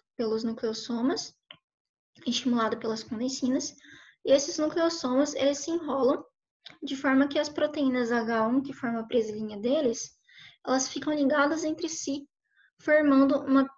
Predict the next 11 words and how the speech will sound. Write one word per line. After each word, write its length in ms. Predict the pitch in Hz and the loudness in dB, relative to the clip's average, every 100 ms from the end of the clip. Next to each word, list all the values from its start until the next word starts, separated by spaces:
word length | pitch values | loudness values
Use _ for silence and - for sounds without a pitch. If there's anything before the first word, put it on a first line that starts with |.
| _ - | _ -4
fibra 380 | 269 240 240 | -4 4 4
de 100 | 233 | 4
mais 240 | 240 233 233 | 0 0 0
ou 80 | 240 | -2
menos 400 | 220 214 220 - | -2 -6 -8 -10
trinta 640 | - 262 269 - 208 208 220 | -2 0 0 0 -2 -4 -4
nanômetros 600 | 220 214 214 - 233 220 | -2 -2 -6 -4 -2 -2
de 100 | 226 | -2
diâmetro 400 | 240 247 277 330 | 0 0 0 -4
chamada 520 | - 349 294 262 - _ | -6 -2 0 0 -4 _
solenoide. 840 | - - 277 285 294 240 240 - | -18 -6 0 2 2 -2 -4 -6